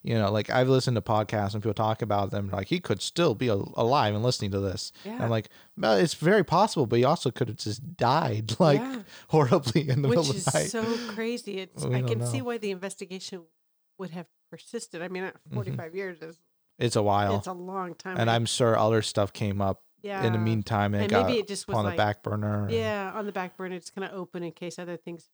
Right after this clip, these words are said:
Speaker 2: fell into their lap or
Speaker 1: Yeah.
Speaker 2: something. But you would think after all this time, something would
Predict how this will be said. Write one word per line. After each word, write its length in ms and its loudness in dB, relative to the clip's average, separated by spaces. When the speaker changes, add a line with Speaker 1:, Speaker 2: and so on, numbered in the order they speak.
Speaker 2:
fell 200 -10
into 220 -14
their 160 -14
lap 320 -10
or 60 -2
Speaker 1:
Yeah. 400 2
Speaker 2:
something. 240 -4
But 240 -14
you 100 -6
would 140 -6
think 400 -10
after 220 -14
all 100 -8
this 140 -10
time, 340 -12
something 680 -18
would 80 -20